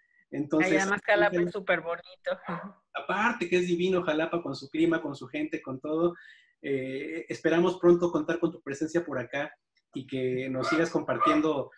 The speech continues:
Speaker 1: así como hoy, de una forma tan humana, tan libre, tan relajada,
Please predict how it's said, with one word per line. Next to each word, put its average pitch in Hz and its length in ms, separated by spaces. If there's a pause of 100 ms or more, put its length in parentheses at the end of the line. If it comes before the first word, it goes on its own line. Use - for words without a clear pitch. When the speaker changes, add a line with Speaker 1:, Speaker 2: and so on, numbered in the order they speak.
(380)
Speaker 1:
así 175 240
como 175 220
hoy, 160 320
de 143 100
una 170 160
forma 165 360
tan 139 140
humana, 151 500
tan 139 200
libre, 160 380
tan 135 120
relajada, 151 640